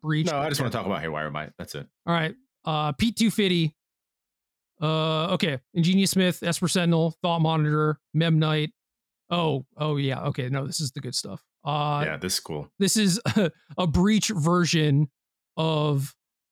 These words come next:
Speaker 1: that deck, like, Breach Grinding Station, but instead of the, like, Ragavan stuff, you actually just lean harder into the artifact package side of
Speaker 2: Mm-hmm.
Speaker 1: things. So Esper Sentinel, Ingenious Smith, Thought Monitor, Thought Cast, uh, Portable Hole. I think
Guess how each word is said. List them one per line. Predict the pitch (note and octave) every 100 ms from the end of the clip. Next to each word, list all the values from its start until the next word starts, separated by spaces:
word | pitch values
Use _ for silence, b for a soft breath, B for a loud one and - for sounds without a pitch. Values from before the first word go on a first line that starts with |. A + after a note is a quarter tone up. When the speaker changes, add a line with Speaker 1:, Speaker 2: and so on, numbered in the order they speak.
| _ _
Speaker 1:
that | D3 D#3+ C#3
deck, | D3 C#3 D#3
like, | B2+
Breach | D#3 D#3+ -
Grinding | D#3 D3+
Station, | C3+ C#3+ C3+ C#3 C3
but | C3+ D3+
instead | D#3 - D#3 D#3
of | D3+ D3 C#3+ C3+ -
the, | D3
like, | C#3 C#3
Ragavan | C#3 D#3 D3+ C#3 C3+ C3
stuff, | - C#3 C3+ D#3
you | C#3+
actually | C#3 - D3
just | C#3 -
lean | C#3+ D3+ D3+
harder | C#3+ C3+ C3+ C#3
into | C#3+ C3+ C3+ C3 B2+ C#3
the | C3 B2 B2+
artifact | C#3 C3 C3 B2+ -
package | B2 C3+ C#3+ - _ _ -
side | G#2 G2
of | A2+
Speaker 2:
Mm-hmm. | C#3+
Speaker 1:
things. | D3+ -
So | C3+
Esper | D3 - D3+
Sentinel, | D3 C#3 C3+
Ingenious | C3+ C3+ C3 -
Smith, | - - C#3 - _ _ _ _
Thought | D#3 C#3
Monitor, | C3+ C3 C3 C3 B2+
Thought | - C3+ C3
Cast, | - D3 B2 C3 - _ _ _ _ _ _ _ _ -
uh, | D3 C#3 C3 C3+
Portable | - G3+ F3 D#3+
Hole. | D3+ C#3+ C#3+ - -
I | G#3+
think | C4 D#4+ C4+